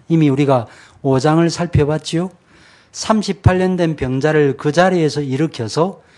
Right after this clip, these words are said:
자리를 들고 걸어갈 수 있는 건강을 주셨습니다. 그런데 그것을 꼬투리 삼아서 유대인들은 뭐라고 말했습니까?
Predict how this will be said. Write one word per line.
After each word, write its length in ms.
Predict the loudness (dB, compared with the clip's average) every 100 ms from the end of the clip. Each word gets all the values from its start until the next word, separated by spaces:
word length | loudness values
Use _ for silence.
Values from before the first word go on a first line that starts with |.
| _
자리를 380 | -2 0 0 -2
들고 320 | -2 0 2
걸어갈 460 | 2 2 2 0 -2
수 160 | -4
있는 260 | 0 0 -2 -10 _ -4
건강을 460 | 0 2 2 2
주셨습니다. 540 | -2 -4 -8 -12 -16 -20 _ _ _ _ _ _ _ _ _ _ _ _ _ -4
그런데 360 | 0 2 2
그것을 640 | 0 0 -2 0 -2 -2 -4
꼬투리 460 | -6 -4 -2 -2 -2
삼아서 560 | -2 -2 -2 -6 -8 -14 -20 _
유대인들은 800 | -2 4 4 4 4 2 0 -4 -8 -20 -20 _ _ _ -6
뭐라고 340 | 0 2 2
말했습니까? 720 | 0 -2 -6 -10 -14 -16